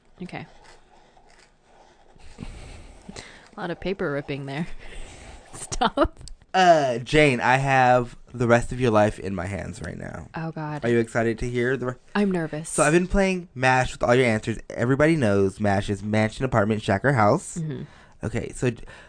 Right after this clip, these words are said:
Speaker 2: do, do you wanna know who I have down for the possible love of your life?
Speaker 1: <laughs> Yes.
Speaker 2: I have Ricky,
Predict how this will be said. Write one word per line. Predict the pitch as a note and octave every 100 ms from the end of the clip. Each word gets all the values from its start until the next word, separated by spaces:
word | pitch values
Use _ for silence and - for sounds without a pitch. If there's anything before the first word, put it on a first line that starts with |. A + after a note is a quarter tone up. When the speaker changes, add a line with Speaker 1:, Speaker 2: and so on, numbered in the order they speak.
| _ _ _ -
Speaker 2:
do, | C3 - -
do | -
you | C#3+
wanna | E3 E3
know | D3+
who | C#3+
I | C3
have | B2 A#2 A2
down | A2 G2 G2
for | - G#2 G2+
the | G#2+
possible | - A2 G#2+ - A2+ A2+ A2+ - -
love | - G#2+ G2 G2 -
of | F2
your | F2
life? | D#2 - - -
Speaker 1:
<laughs> | - - G3+
Yes. | F3 D#3 - - _ _ _ -
Speaker 2:
I | B2+
have | B2 A2+
Ricky, | G#2+ A2 C#3 D4